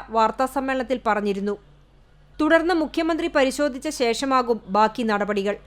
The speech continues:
അതേസമയം പൂരം കലക്കിയതിനു പിന്നിൽ പ്രവർത്തിച്ചത് എം ആർ അജിത് കുമാറാണെന്നാണ് പി വി അൻവർ എം എൽ എയും പ്രതിപക്ഷവും ആരോപിക്കുന്നത്. ആരോപണ വിധേയൻ തന്നെ തയ്യാറാക്കിയ റിപ്പോർട്ടിന്റെ വിശ്വാസ്യത ചർച്ചയാകുമെന്ന് ഉറപ്പാണ്. യു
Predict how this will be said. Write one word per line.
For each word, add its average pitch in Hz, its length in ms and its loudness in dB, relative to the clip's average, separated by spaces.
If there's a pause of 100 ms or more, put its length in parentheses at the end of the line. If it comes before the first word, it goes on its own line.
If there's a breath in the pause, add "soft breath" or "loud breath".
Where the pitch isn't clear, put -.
(340 soft breath)
അതേസമയം 330 640 0 (120)
പൂരം 277 400 2
കലക്കിയതിനു 277 600 -2
പിന്നിൽ 269 300 -2
പ്രവർത്തിച്ചത് 226 580 0 (340)
എം 240 80 -2 (100)
ആർ 247 80 2 (160)
അജിത് 214 300 -4
കുമാറാണെന്നാണ് 254 680 0 (200)
പി 240 180 -2
വി 269 80 -2 (180)
അൻവർ 240 260 -2 (120)
എം 269 140 -2
എൽ 254 100 0
എയും 233 180 0 (120)
പ്രതിപക്ഷവും 220 680 -2 (180)
ആരോപിക്കുന്നത്. 202 600 2 (560)
ആരോപണ 240 440 6
വിധേയൻ 254 380 0 (160)
തന്നെ 247 240 2 (100)
തയ്യാറാക്കിയ 240 580 0 (160)
റിപ്പോർട്ടിന്റെ 240 520 0 (240)
വിശ്വാസ്യത 240 560 0 (280)
ചർച്ചയാകുമെന്ന് 220 760 0 (160)
ഉറപ്പാണ്. 196 400 -2 (720 soft breath)
യു 302 100 6